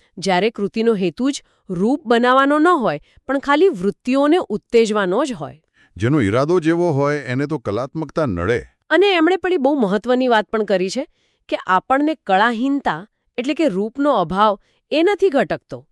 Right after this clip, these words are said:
Speaker 1: પણ પેલી ભદ્રતાના ઓઠા હેઠળની અભદ્રતા વધારે મોટી અશ્લીલતા છે.
Speaker 2: હા, આજના સંદર્ભમાં આ બહુ વિચારવા જેવી વાત છે. તો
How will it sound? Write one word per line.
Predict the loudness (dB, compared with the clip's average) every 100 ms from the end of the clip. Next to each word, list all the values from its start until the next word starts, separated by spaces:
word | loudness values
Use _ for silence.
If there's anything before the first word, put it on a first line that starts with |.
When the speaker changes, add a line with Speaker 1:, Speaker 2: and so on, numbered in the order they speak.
| _ _ _ _ 0
Speaker 1:
પણ | 0
પેલી | 2 2
ભદ્રતાના | 0 -2 -6 -4 -2 0 2 0
ઓઠા | -2 -4 -2 0
હેઠળની | 0 0 -2 -2 -6
અભદ્રતા | -6 -4 -2 0 0 2 0
વધારે | -2 -6 -4 -2 0
મોટી | -2 -4 -4
અશ્લીલતા | -6 -6 -8 -8 -10
છે. | -14 -18 -20 _ _ -12
Speaker 2:
હા, | -12 -12 _ _ _ -4
આજના | -2 0 -2 -4
સંદર્ભમાં | -4 -2 0 -2 -4 -6 -10 _ _
આ | -6
બહુ | -6 -2 0 0
વિચારવા | -2 -2 -2 -2
જેવી | -2 -4 -4
વાત | -4 -4
છે. | -8 -20 -20 _ _ _ -2
તો | 0 0 -2